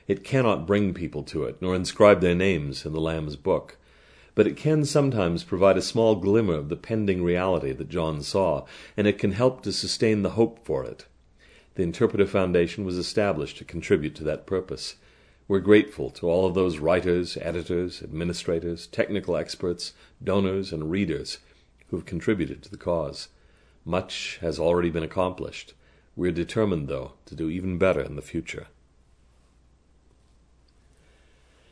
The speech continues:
This has been a recording of Cloud Illusions and the Perfect Day by Daniel C. Peterson, originally published in Interpreter, Journal of Mormon Scripture, Volume eighteen, two thousand sixteen. Read by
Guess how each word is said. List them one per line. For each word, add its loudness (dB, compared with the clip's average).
This 2
has -2
been 2
a 6
recording 4
of -8
Cloud 2
Illusions 0
and -6
the -6
Perfect -4
Day 0
by 2
Daniel 0
C. -6
Peterson, -6
originally 4
published 2
in -2
Interpreter, 0
Journal 2
of 0
Mormon 0
Scripture, -4
Volume 4
eighteen, -4
two -4
thousand -2
sixteen. -8
Read 4
by 0